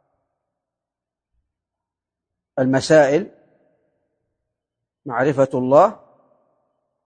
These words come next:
العلم والعمل به والدعوة إليه والصبر على الأذى فيه،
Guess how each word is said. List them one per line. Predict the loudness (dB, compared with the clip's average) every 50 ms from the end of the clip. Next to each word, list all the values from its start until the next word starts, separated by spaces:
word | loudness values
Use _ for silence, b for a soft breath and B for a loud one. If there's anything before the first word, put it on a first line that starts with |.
| _ _ _ _ _ _ _ _ _ _ _ _ _ _ _ _ _ _ _ _ _ _ _ _ _ _ _ _ _ _ _ _ _ _ _ _ _ _ _ _ _ _ _
العلم | -4 -4 -2 0 0 0 0 0 -4 -10 -14 -20 _ _ _ _ _ _ _ _ _ _ _ _ _ _ _ _ -8
والعمل | -6 -6 -2 -2 -2 -2 -2 -4 -4
به | -4 -4 -4 -4 -4 -6 -8 -14 -20 _ _ _ _ _ _ _ _ _ _ _ _
والدعوة | -18 -8 -4 -2 -2 0 0 -2 -2 -4
إليه | -6 -6 -6 -4 -2 -2 -2 -2 -4 -8 -10 -14 _ _ _ _ _ _ _ _
والصبر | -12 -12 -8 -8 -8 -6 -2 -2
على | 0 0 -2 -2
الأذى | -6 -6 -8 -6 -6 -8
فيه، | -6 -4 -6 -6 -6